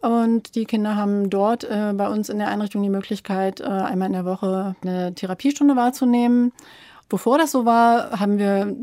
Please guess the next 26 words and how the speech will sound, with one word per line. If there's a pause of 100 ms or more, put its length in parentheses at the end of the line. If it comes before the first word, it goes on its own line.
(160)
die
Kinder
bei,
ähm,
Therapeutinnen
in
Brandenburg
oder
Potsdam
untergebracht,
was
oft
schwierig
war,
überhaupt
einen
Platz
zu
bekommen. (680)
Dann
fährt
man
mit
den
Kindern
da